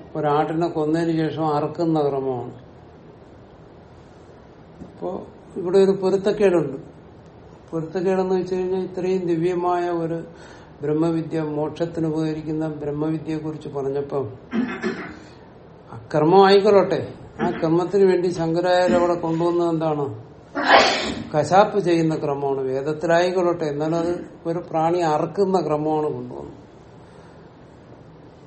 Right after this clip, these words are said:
അപ്പോ ഇതിനകത്ത് ഒരു പൊരുത്തക്കേട് ഇല്ലേ? വേറെ എന്തെങ്കിലും ക്രമം പറഞ്ഞൂടെ?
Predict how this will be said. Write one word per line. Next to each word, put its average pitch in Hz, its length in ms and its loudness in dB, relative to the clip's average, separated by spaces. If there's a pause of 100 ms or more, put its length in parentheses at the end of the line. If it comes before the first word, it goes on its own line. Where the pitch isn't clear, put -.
(680)
അപ്പോ 170 240 -4 (1700)
ഇതിനകത്ത് 202 480 6
ഒരു 185 240 4
പൊരുത്തക്കേട് 180 720 0 (420)
ഇല്ലേ? 160 280 0 (1300)
വേറെ 175 180 4
എന്തെങ്കിലും 202 380 8
ക്രമം 185 300 4
പറഞ്ഞൂടെ? 156 420 0